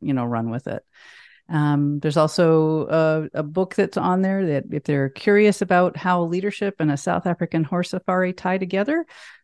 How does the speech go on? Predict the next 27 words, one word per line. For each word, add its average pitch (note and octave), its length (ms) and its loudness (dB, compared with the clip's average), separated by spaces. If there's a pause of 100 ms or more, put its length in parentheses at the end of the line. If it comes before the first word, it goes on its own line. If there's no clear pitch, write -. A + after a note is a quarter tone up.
(480)
tell E3+ 140 2
them E3 100 4
to D3+ 100 -2
look D#3 220 2
at E3+ 80 -4
that D#3+ 240 2
as D3 120 0
well. F3+ 480 -2
Um, D3+ 440 0
and D#3+ 180 2
then D#3+ 80 4
obviously D#3+ 400 0
Cheryl D#3+ 380 0
at - 80 -4
recalibrate D#3 500 -2
dot C3+ 220 -2
today. G#3+ 500 -2 (500)
Um, C#3 240 -2
and C#3+ 140 0
then C#3 280 0
we're C#3 360 0
certainly D3 420 -2
on C#3 300 -2
LinkedIn D3 340 -2
as E3+ 140 -8
well. G#3+ 340 -6
So. C#3+ 300 -10